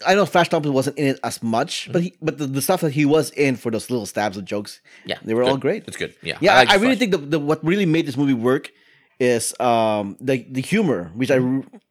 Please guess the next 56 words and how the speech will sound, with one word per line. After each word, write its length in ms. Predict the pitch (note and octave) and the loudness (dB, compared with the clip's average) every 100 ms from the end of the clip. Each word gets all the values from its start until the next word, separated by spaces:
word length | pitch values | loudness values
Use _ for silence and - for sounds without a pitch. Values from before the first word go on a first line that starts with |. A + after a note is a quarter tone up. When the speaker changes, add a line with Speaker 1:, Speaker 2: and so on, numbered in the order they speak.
| _ _ - | _ _ -2
Speaker 1:
it's 140 | G3+ | 0
just 300 | A3 D#3 A#2 | 0 -2 -4
good, 440 | - B3+ G#3 D3+ - | 0 0 0 -4 -6
like, 280 | D#3+ C3+ - | -2 0 -2
pick 140 | A#3 | -2
me 140 | F3+ C#3+ | 0 2
up 140 | B2+ | 2
Speaker 2:
So 60 | D3 | 0
Speaker 1:
from 140 | D#3 | -2
Speaker 2:
funny. 120 | D#3 | 0
Speaker 1:
Endgame. 340 | C#4+ G#3 F#2 - | 0 0 -2 -6
Speaker 2:
Yeah, 100 | - - | -16 -16
it's 120 | - | -14
so 200 | - - | -8 0
Speaker 1:
Right? 180 | A#2+ D#3 | 0 2
Speaker 2:
funny. 220 | A#2+ D2 - - | -2 -6 -12 -6
Speaker 1:
And 160 | - D3+ | -2 2
then, 120 | D#3+ F3+ | 2 2
and 160 | F3+ | 0
the 80 | F3+ | 2
cast, 420 | B3 E4+ D#4+ - | 2 0 0 -4
the 80 | D3+ | 0
cast 240 | G#3+ D4 | 2 4
is 140 | D#4 G3 | 2 0
so 180 | A3+ G#3 | 0 0
good 240 | F#3 D4+ | 0 -2
in 80 | G4 | 0
this 180 | E4+ - | -2 0
Speaker 2:
Yeah. 60 | |
Speaker 1:
one. 160 | A#2+ F#2 - | -4 -6 -2
Speaker 2:
They 80 | - | 0
Speaker 1:
I'm 60 | D#3+ | 2
Speaker 2:
have 20 | |
Speaker 1:
just 180 | F#3 - | 2 2
so 100 | A3 | 4
Speaker 2:
such 180 | F#3 F#3 | 4 2
Speaker 1:
impressed. 220 | D#3 - | 2 2
Speaker 2:
great 520 | C#3+ C#3 C#3+ - _ | 4 4 4 0 _
chemistry 600 | - - A2+ A2+ - F#2 | -10 -4 -4 -4 -6 -6
and 80 | D#2+ | -6
stuff 120 | E2+ | -6
like 120 | E2 | -6
that. 80 | - - - - | -6 -12 2 4
I 100 | G3+ | 6
would 160 | G3+ | 6
like 200 | D3+ D3+ | 4 0
this 180 | C3+ B2+ | -2 -8
team, 480 | - - B2 A#2 A2+ _ _ _ _ _ - | -8 -6 -4 -4 -6 _ _ _ _ _ -8
this 180 | G#2+ - | -6 -2
actor, 460 | G#2+ A2 - A#2 G#2+ | 0 0 0 -4 -4
these 180 | G#2+ F#2+ | -4 0
actors, 600 | F2+ G#2 - A2 G#2 - | 2 2 0 -2 -4 -6
this 240 | E2 - - | -12 -12 -10
director, 480 | F2+ F#2 F#2+ A2 G2+ | -4 -4 -4 -4 -6
these 240 | F2+ E2+ | -6 -6
writers, 340 | E2+ F2 G#2 | -2 -2 -2